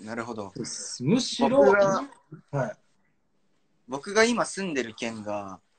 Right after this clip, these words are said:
Speaker 1: 高知県で、服屋がまあ、なんていうんですかね、非常に少なくて、まあ、服屋でアルバイトできる環境っていうのも全然なくて、それで唯一って言ったらあれですけど、まあ、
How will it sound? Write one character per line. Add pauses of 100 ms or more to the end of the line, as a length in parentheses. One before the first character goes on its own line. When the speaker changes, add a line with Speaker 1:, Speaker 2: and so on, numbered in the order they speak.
(120)
Speaker 1:
高
知
県
で、
服
屋
が
ま
あ、 (120)
な
ん
て
い
う
ん
で
す
か
ね、
非
常
に
少
な
く
て、 (680)
ま
あ、
服
屋
で
ア
ル
バ
イ
ト
で
き
る
環
境
っ
て
い
う
の
も (480)
全
然
な
く
て、 (340)
そ
れ
で
唯
一
っ
て (240)
言
っ
た
ら
あ
れ
で
す
け
ど、
ま
あ、